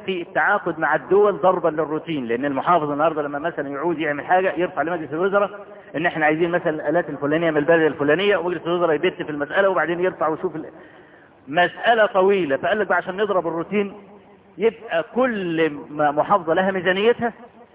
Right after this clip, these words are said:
والمحافظ يعتبر رئيس جمهورية فيما يتعلق بالميزانية.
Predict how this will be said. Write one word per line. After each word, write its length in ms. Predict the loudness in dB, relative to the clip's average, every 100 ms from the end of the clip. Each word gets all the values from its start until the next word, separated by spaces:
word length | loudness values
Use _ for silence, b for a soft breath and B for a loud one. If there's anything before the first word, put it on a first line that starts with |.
| -14 0
والمحافظ 760 | 2 2 0 2 2 2 -2
يعتبر 400 | -2 0 2 2
رئيس 220 | 0 -4 -2
جمهورية 500 | -2 2 2 2 -2
فيما 260 | 0 0
يتعلق 380 | 0 0 0 0
بالميزانية. 580 | -2 -2 0 0 -2